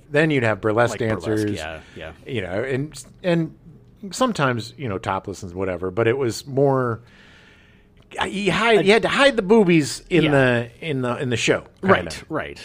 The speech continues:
Speaker 1: You had
Speaker 2: Yeah.
Speaker 1: to show that you had a respectable show.
Speaker 2: Less was more.
Speaker 1: Right, and there was a
Speaker 2: Yeah.
Speaker 1: lot of, you know, laws and rules against
Speaker 2: Sure,
Speaker 1: public
Speaker 2: sure.
Speaker 1: indecency.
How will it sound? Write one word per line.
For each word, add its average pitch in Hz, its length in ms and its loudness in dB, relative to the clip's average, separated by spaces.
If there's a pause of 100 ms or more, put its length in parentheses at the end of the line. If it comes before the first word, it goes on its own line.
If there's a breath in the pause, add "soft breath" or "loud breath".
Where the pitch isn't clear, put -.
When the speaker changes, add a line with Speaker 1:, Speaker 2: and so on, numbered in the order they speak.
(120)
Speaker 1:
You 147 140 0
had 151 120 2
Speaker 2:
Yeah. 147 60 6
Speaker 1:
to - 20 2
show 196 280 6
that 156 120 2
you 131 100 2
had 131 120 4
a 120 80 2
respectable 135 680 -2
show. 107 520 2 (160 soft breath)
Speaker 2:
Less 139 300 -4
was 151 200 -4
more. 139 500 2 (180)
Speaker 1:
Right, 104 300 -4
and 156 120 0
there 190 80 4
was 185 160 4
a 160 40 2
Speaker 2:
Yeah. 151 60 2
Speaker 1:
lot 117 200 2
of, 107 200 -2 (540)
you - 80 -10
know, 87 160 -8
laws 98 360 -2
and 87 120 -12
rules 87 300 -6
against 85 240 -10
Speaker 2:
Sure, - 80 -10
Speaker 1:
public 82 240 -10
Speaker 2:
sure. 71 80 -12
Speaker 1:
indecency. 98 600 -8